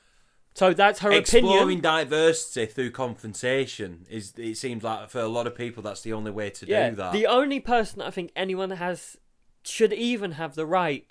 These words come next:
Speaker 1: to be mad at is Jeremy Clarkson, 'cause he's a huge dickhead.
Speaker 2: You seem more annoyed by
Speaker 1: No,
Speaker 2: Clarkson
Speaker 1: I'm not
Speaker 2: anyway.
Speaker 1: annoyed.
Speaker 2: You are
Speaker 1: <laughs> I'm
Speaker 2: annoyed.
Speaker 1: not.
Speaker 2: Your anger <laughs> is a path to the dark side of the foot.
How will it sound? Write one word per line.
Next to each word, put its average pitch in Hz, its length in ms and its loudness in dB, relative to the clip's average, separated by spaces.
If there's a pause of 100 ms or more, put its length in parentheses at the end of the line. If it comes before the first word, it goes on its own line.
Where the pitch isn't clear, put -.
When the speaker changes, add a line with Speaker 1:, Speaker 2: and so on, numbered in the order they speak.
(120)
Speaker 1:
to 170 120 -12
be 185 220 -4
mad 175 340 -2
at 123 240 -4 (400)
is - 240 -14 (180)
Jeremy 214 280 2
Clarkson, 190 440 4
'cause 139 140 -14
he's 185 160 -8
a 175 80 0
huge - 580 -6
dickhead. 214 420 4 (220)
Speaker 2:
You 262 280 4
seem 208 320 0
more 156 180 4
annoyed 127 320 0
by - 140 2
Speaker 1:
No, 330 260 12
Speaker 2:
Clarkson 113 340 2
Speaker 1:
I'm 262 140 6
not 311 220 6
Speaker 2:
anyway. 247 40 0 (280)
Speaker 1:
annoyed. - 280 -8 (140)
Speaker 2:
You 156 240 4
are 175 200 8
Speaker 1:
<laughs> 170 40 4
I'm 156 80 4
Speaker 2:
annoyed. 254 240 8
Speaker 1:
not. 262 380 8 (400)
Speaker 2:
Your 147 280 2
anger 190 600 4 (200)
<laughs> - 160 -6
is 135 280 -4
a 127 80 -2
path 143 400 0
to 147 120 -2
the 131 140 0
dark 120 480 -2
side 131 400 0
of 113 60 -8
the 104 80 -12
foot. - 220 -10